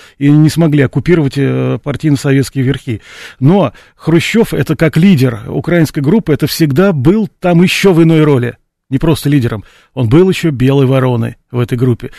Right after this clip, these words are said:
Он действительно очень сильно отличался от этого украинизированного партийного контингента,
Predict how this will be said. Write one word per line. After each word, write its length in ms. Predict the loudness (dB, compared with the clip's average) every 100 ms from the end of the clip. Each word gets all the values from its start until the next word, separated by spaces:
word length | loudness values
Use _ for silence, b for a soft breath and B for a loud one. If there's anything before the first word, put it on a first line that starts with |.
| B B
Он 140 | -2
действительно 520 | -2 0 -2 0 0 0
очень 300 | 0 0 0
сильно 480 | 2 2 2 0
отличался 800 | -2 -4 -2 -2 0 -2 -2 -4
от 200 | -4 -4
этого 220 | -2 0
украинизированного 680 | 0 2 2 4 2 2 0
партийного 480 | 0 -4 0 2 2
контингента, 640 | 0 0 0 0 -2 -6